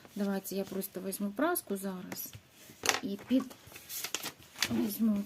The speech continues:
цей листочок, і я просто без нічого прасую. От я коли уберу, видите?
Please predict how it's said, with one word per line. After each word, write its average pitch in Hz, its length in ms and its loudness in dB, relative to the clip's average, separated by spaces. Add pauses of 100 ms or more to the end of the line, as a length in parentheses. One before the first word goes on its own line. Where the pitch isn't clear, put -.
цей 208 340 -2 (220)
листочок, 330 640 2 (720)
і 240 160 2
я 226 280 2
просто 233 460 0 (960)
без 202 200 -4
нічого 214 540 0 (1040)
прасую. 214 540 0 (2500)
От 220 300 10
я 214 160 0
коли 214 260 2
уберу, 226 500 4 (600)
видите? 220 520 -2